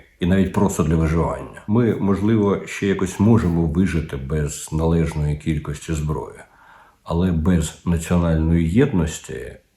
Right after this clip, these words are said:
ми точно не виживемо. Чи помиляються в своїх оцінках, е, високі посадові особи? Буває. Але на два порядки рідше,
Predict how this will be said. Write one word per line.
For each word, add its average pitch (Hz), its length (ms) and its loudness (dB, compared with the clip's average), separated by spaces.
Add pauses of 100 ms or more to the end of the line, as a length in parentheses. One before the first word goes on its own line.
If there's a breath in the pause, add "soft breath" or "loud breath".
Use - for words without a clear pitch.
(120)
ми 87 120 2
точно 76 440 -4
не 62 100 -6
виживемо. - 720 -12
Чи 120 280 4
помиляються 117 1000 4
в 90 380 2
своїх 92 440 -2
оцінках, 87 840 0 (260)
е, - 20 -20 (280)
високі 80 380 0
посадові 76 500 -4
особи? - 520 -8 (500)
Буває. 113 420 0 (640)
Але 117 600 6
на 98 140 2
два 98 200 4
порядки 87 800 0
рідше, 110 640 -2